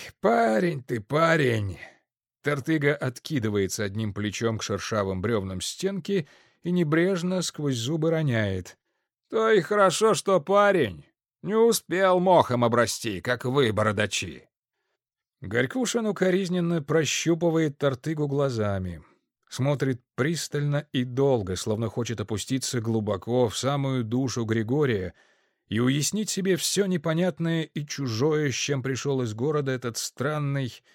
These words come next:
и дерзкий человек. «И Гошину продашь», — говорит он. Тартыга чмыхает, раздвигаются кончики усов. «Хочешь, тебе продам, покупай.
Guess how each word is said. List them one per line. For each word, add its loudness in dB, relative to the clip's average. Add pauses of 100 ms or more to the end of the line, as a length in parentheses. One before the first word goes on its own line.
и -4
дерзкий -2
человек. -4 (800)
«И 2
Гошину 8
продашь», — 0 (300)
говорит -4
он. -12 (840)
Тартыга 0
чмыхает, -2 (140)
раздвигаются 0
кончики -4
усов. -2 (680)
«Хочешь, 0
тебе 4
продам, 6
покупай. 2